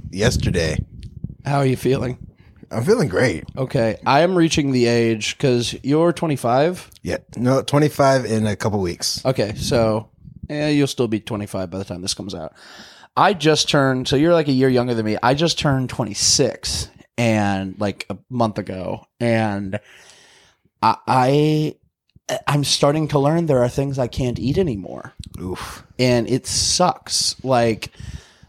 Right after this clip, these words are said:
Speaker 2: uh, one, the, a big one was White Castle burgers.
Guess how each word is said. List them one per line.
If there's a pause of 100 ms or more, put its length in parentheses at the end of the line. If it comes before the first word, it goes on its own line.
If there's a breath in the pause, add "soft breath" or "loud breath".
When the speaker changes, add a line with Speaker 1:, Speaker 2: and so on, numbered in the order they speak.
(180)
Speaker 2:
uh,
one,
the,
a
big
one
was
White
Castle
burgers.